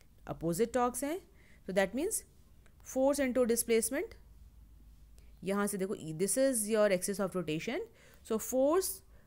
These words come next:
into perpendicular distance from axis of rotation,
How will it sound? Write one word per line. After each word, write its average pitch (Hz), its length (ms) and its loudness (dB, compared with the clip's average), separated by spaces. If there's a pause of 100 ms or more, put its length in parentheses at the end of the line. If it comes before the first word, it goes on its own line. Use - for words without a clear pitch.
(140)
into 220 260 2
perpendicular 254 680 4
distance 240 400 2
from 226 200 0
axis 190 260 -2
of 175 160 -2
rotation, 131 440 -8